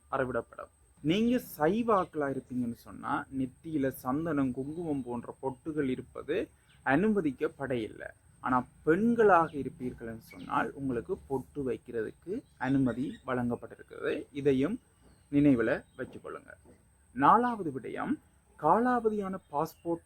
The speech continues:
இருக்கும் என்று சொன்னா, அது சமர்ப்பிக்கப்பட வேண்டும். இது கட்டாயமானது. அதே மாதிரி, நீங்க முதலே பாஸ்போர்ட் எடுத்து அந்த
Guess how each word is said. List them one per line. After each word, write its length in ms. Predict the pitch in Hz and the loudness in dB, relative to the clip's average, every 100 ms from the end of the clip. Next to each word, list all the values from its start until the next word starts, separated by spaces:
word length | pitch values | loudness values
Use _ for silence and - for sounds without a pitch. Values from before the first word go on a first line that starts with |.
| - | -8
இருக்கும் 340 | 139 151 147 | -6 -4 -2
என்று 140 | 139 120 | -2 -4
சொன்னா, 520 | - 98 104 143 330 - | -8 -8 0 2 2 -4
அது 220 | 131 147 220 - | -10 -8 -4 -2
சமர்ப்பிக்கப்பட 760 | 143 180 - 165 147 135 123 | 0 0 -4 -12 -10 -6 -4
வேண்டும். 380 | 113 113 147 240 | -4 -6 -8 -8
இது 180 | 156 190 - | -6 -6 -6
கட்டாயமானது. 840 | 127 - 175 131 98 92 71 - - _ - | -10 2 2 4 0 -8 -10 -16 -18 _ 0
அதே 320 | 139 208 247 | 2 2 2
மாதிரி, 540 | 226 160 143 170 220 | 0 -4 -4 -6 -6
நீங்க 240 | 160 160 170 | -4 -4 -2
முதலே 560 | 139 151 208 226 240 - 147 | -2 2 4 4 2 -4 -4
பாஸ்போர்ட் 500 | 147 185 - 196 - | -4 -4 -2 -4 -2
எடுத்து 580 | 131 123 - 165 226 - | -6 -6 -10 -10 -10 -12
அந்த 200 | - 135 | -8 -6